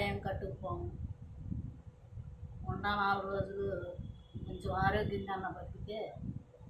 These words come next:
కొంచెం ఏదో మన చేతుల్లో ఉండాలన్న కాపాడుకోవచ్చు కదా. డబ్బు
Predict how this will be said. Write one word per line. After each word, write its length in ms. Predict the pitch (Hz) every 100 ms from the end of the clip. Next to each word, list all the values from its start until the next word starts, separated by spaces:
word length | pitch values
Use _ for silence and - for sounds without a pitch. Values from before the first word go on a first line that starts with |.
| 349
కొంచెం 360 | 349 349 311 - - - - - - - - - - - - - 190
ఏదో 140 | 220 233 208
మన 140 | 196 190 196
చేతుల్లో 440 | 214 214 208 196 190
ఉండాలన్న 760 | 190 190 185 - - - - - - - - - - - - - - 175
కాపాడుకోవచ్చు 920 | 180 175 160 156 156 156 151 - - 160
కదా. 200 | - - - - - - - - - - - - - - - - - - - -
డబ్బు 220 | 202 -